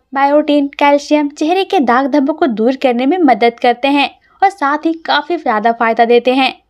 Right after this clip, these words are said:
कच्चे दूध को आप रात में सोने से पहले इस्तेमाल करते हैं तो सुबह सवेरे आपकी स्किन एकदम सॉफ्ट और खिली खिली रहेगी। नाइट के रूटीन में दूध को कैसे इस्तेमाल करना है, चलिए इस वीडियो में हम आगे बताते हैं।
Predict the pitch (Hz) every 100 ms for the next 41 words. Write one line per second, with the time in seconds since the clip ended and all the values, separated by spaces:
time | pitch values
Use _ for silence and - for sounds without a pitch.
0 | _ _ - 233 233 370 381 370 - 370
1 | 339 311 220 240 302 320 240 233 302 330
2 | 311 294 339 330 - 320 226 254 311 359
3 | 359 349 349 359 381 370 - 240 320 320
4 | 294 302 330 311 311 - 330 320 359 302
5 | 269 226 311 330 320 233 247 - - 381
6 | 381 - 269 285 320 277 240 247 254 226
7 | 262 - _ _ _ _ _ - 233 208
8 | 277 302 - 381 381 381 392 403 269 294
9 | 320 320 226 214 - 370 370 392 349 311
10 | 339 339 311 285 277 320 - 359 349 370
11 | 339 294 262 320 381 370 339 240 226 240
12 | 240 240 233 254 269 285